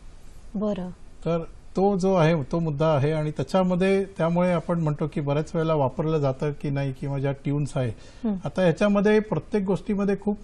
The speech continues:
Speaker 2: nitty-gritties आहेत किंवा details असतात की
Speaker 1: हं.
Speaker 2: प्रत्येक पद्धतीने की या किती प्रमाणावर वापर केला, किती प्रमाणावर वापर नाही केला. त्यामुळे हे प्रत्येक गोष्ट ही case to case म्हणजे जसं असतं त्याप्रमाणे
Speaker 1: हो.
Speaker 2: त्याचं विवचन म-,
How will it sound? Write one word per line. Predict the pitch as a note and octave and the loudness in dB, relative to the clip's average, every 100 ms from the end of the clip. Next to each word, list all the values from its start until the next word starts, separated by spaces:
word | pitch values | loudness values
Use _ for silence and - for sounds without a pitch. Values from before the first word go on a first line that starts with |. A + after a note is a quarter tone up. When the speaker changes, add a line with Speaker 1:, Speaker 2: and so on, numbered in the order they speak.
| - - - - | -12 -16 -12 -4
Speaker 2:
nitty-gritties | D#3 D#3 D#3 G3+ F#3+ D#3+ C3 | 0 0 2 4 4 4 2
आहेत | G#2+ - | 0 -4
किंवा | C3+ C#3 C3 | -6 -4 -2
details | C3+ E3 D#3+ - | -2 0 -2 -2
असतात | C3 D3+ C#3+ | -4 -2 -4
की | - | -2
Speaker 1:
हं. | F3+ | 0
Speaker 2:
प्रत्येक | G3+ E3 D3+ C#3+ - | 0 0 -6 -6 -8
पद्धतीने | C#3 C3 C#3+ D3 D3 | -6 -2 -2 -2 -4
की | C#3+ D#3 | -4 -2
या | D3+ C#3+ - - - - | -2 -2 -6 -18 -10 -2
किती | E3 G#3 | 2 2
प्रमाणावर | - E3 E3+ E3+ | 4 6 6 6
वापर | D#3 C3 D#3+ | 6 4 2
केला, | C#3+ D3+ C#3 | 0 0 0
किती | C3 - D3+ | -2 -4 -6
प्रमाणावर | C#3+ C#3+ C#3 C3+ | -4 -4 -2 -2
वापर | B2+ A#2+ C#3 | -2 -2 -2
नाही | C3 C3 | 0 -2
केला. | C3 A2+ G#2+ | -2 -4 -4
त्यामुळे | - C#3 E3 | -6 -4 0
हे | F3 | 0
प्रत्येक | F3 D3 - G3+ | 0 -2 2 0
गोष्ट | F3+ F3 - | 4 0 2
ही | F#3+ F3 F3+ | 0 2 2
case | F3 - | 2 0
to | F3+ | -2
case | E3 C3+ - - | 2 0 -2 -12
म्हणजे | D#3+ C#3 C#3+ C#3+ | -6 -2 0 0
जसं | C#3 - C#3 | -2 -2 -4
असतं | - A#2+ | -4 -6
त्याप्रमाणे | C#3+ D#3 F3 D3+ D#3+ | -4 -2 0 0 -2
Speaker 1:
हो. | D3+ | -2
Speaker 2:
त्याचं | C#3+ - D#3+ - - - - - | -4 -2 -4 -4 -16 -16 -18 -4
विवचन | C3+ D#3 F#3 G3+ F#3+ F#3 - - - | 4 6 6 6 4 2 -6 -14 -4
म-, | D3+ D3 C#3+ | 0 4 2